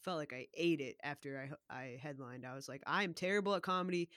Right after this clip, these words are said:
and the biggest thing was I felt like I changed so much since the last time I'd been on stage, and my jokes hadn't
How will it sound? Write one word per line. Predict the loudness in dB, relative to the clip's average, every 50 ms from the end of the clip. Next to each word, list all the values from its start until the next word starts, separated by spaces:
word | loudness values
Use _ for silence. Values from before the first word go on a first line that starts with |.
| -12 -6 -2
and | 0 0
the | 2
biggest | 4 4 4 4 4 2 2
thing | 0 0 0 2
was | 0 0 0
I | -2 -4
felt | -2 -2 0 0
like | 0 0
I | 0 -2
changed | -2 -4 -2 0 2 2 2 2 0 -2 -4 -4
so | -4 -4 -2 -2 -2 -2
much | -2 -2 -2 -2 -2 -2 -2 -4 -8 -10 _ _ _ _ _ _ _ -2
since | 0 0 2 2 0 0
the | 0
last | 0 0 0 0 0
time | 0 0 0 0
I'd | 0 0
been | 0 -2 0
on | 0 0 -2
stage, | 0 2 2 4 4 4
and | 2 2
my | 2 0
jokes | 0 0 2 2 0 0
hadn't | 0 0 0 2 2 0 -2